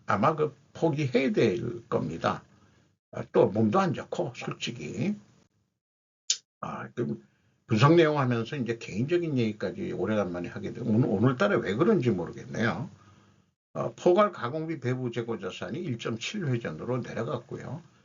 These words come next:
슬로픈율은 구점일일 프로가 상승했습니다. 티오이 생산성은 올라갔고요. 그리고,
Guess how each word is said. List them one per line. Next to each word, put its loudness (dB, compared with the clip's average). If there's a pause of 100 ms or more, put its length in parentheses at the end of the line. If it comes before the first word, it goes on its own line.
(140)
슬로픈율은 2
구점일일 2
프로가 -4
상승했습니다. -4 (1000)
티오이 8
생산성은 2
올라갔고요. -2
그리고, 2